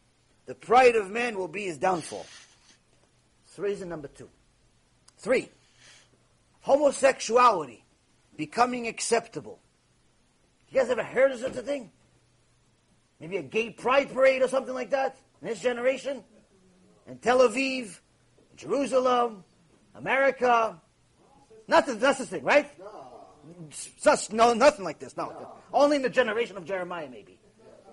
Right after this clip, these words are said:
Or the last and the most scary one, which answers your question from before the shiur.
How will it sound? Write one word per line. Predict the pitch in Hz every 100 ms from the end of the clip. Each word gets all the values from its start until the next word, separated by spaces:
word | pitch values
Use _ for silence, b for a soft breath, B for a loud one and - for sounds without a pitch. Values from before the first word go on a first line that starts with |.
| - _ _ _ _ _ _ _ _ _ _ _ _ _ _ b b b b b b b _ _
Or | - 269 285 262
the | 226
last | 240 269 247 -
and | 220
the |
most | 220 240 226 -
scary | 240 247 190
one, | 135 101 87
which | 107 -
answers | 214 226 - 196
your | 180 208
question | - 214 196 190
from | 185 175
before | 175 214 226
the | 156
shiur. | - 107 90